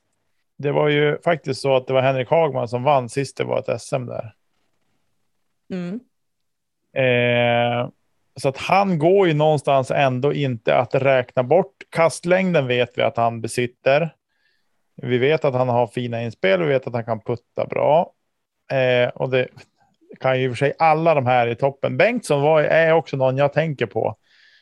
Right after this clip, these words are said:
Speaker 1: som,
Speaker 2: Mm.
Speaker 1: som en bubblare. Eh, lite grann. Men jag tror inte, alltså jag törs inte, alltså jag, jag har blivit så här, jag har blivit livrädd för att tippa, speciellt på svensk mark. Eh,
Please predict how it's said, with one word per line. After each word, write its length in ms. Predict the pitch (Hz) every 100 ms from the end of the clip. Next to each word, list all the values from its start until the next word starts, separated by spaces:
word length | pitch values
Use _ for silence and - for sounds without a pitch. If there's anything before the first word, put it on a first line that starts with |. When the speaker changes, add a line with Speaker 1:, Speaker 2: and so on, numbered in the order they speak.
| -
Speaker 1:
som, 320 | 104 120 117
Speaker 2:
Mm. 160 | 117 -
Speaker 1:
som 260 | - 131 127
en 100 | 117
bubblare. 560 | 120 123 135 117 113 - _ _ _ _ _ _ -
Eh, 440 | 131 123 120 120
lite 200 | 113 113
grann. 340 | 127 120 117 123 - _ -
Men 180 | 131
jag 140 | 131 131
tror 160 | 165 -
inte, 960 | 165 151 135 131 131 131 127 _ - - 127 -
alltså 160 | - 147
jag 120 | 139
törs 340 | - 135 -
inte, 340 | 139 120 - 151
alltså 160 | 135
jag, 320 | 156 156 185 165
jag 100 | 160
har 80 |
blivit 200 | 185 156
så 60 | 127
här, 100 | 123
jag 100 | 123
har 60 | 143
blivit 140 | 160 135 143
livrädd 480 | 143 120 143 156
för 100 | 135
att 100 | 127
tippa, 520 | - 131 _ - 117 101 _ _
speciellt 480 | 135 151 151 135
på 280 | - 131 123 -
svensk 540 | - 151 123 113 - _ -
mark. 500 | 147 120 - - - - _ _ _ _ _ _ _ -
Eh, 800 | 117 113 113 113 113 - -